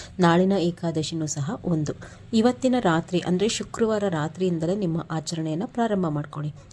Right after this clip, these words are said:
ಇವತ್ತಿನ ದಿನ ಸಾಯಂಕಾಲ ಮತ್ತೊಮ್ಮೆ ಸ್ನಾನ ಮಾಡ್ಕೊಳ್ಳಿ.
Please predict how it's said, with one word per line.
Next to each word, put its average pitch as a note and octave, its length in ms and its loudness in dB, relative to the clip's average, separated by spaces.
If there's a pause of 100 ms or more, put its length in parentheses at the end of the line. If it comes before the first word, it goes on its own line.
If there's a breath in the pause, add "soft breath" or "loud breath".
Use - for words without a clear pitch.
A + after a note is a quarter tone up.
ಇವತ್ತಿನ G#3 380 2
ದಿನ F#3 180 2
ಸಾಯಂಕಾಲ D#3 600 0
ಮತ್ತೊಮ್ಮೆ E3+ 460 0
ಸ್ನಾನ D3+ 360 -4
ಮಾಡ್ಕೊಳ್ಳಿ. G3+ 500 -2